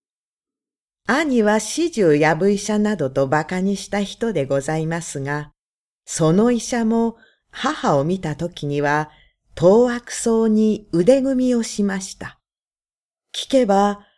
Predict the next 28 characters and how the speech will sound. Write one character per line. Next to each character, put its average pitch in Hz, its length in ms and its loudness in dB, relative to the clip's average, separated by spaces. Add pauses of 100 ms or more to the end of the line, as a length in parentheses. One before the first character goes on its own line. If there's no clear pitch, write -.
(220)
母 220 400 -2
の 131 160 -2
腫 151 200 -4
れ 180 140 4
物 190 360 0
は 196 420 0 (220)
綿 320 340 2
腸 170 280 0
だ 156 160 2
と 170 400 2
申 190 60 -6
す - 100 -6
の 143 160 0
で 156 100 2
ご 151 160 0
ざ 175 160 -2
い 180 100 -2
ま 185 160 -4
す - 140 -10
か 147 140 -8
ら。 143 140 -16 (1200)
も 226 220 8
と 208 160 6
よ 170 160 8
り 180 140 2
綿 220 220 6
腸 165 320 0
も 170 320 -2